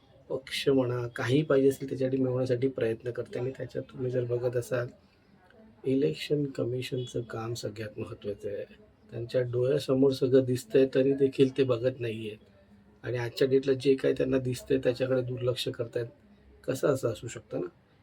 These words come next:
या सगळ्या गोष्टींकडे कुठेतरी आपण विचार करतोय आणि त्या पद्धतीने बघत असताना की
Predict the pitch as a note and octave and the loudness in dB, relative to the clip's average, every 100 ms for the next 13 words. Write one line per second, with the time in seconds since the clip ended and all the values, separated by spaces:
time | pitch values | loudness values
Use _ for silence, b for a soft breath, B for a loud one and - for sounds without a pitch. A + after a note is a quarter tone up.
0 | _ D#3 D#3+ D3 E3 D#3+ D3+ D3+ D3+ D#3 | _ -10 -6 0 2 2 2 0 0 2
1 | D3+ D3 C#3+ C#3+ D3 C#3 C#3+ C3 B2+ C3 | 2 2 2 4 4 6 6 6 6 4
2 | C3 A#2 A#2 A#2 - - _ - _ - | 4 0 -2 -6 -10 -20 _ -20 _ -10
3 | A#2+ B2 C3+ C3+ D3 C3+ C#3 C#3 D3 B2 | -4 -4 -2 -4 -2 -4 -4 -4 -4 -2
4 | A#2 C3+ B2 - A#2+ A2+ A#2+ A#2+ | -2 -2 -4 -6 -10 -8 -8 -10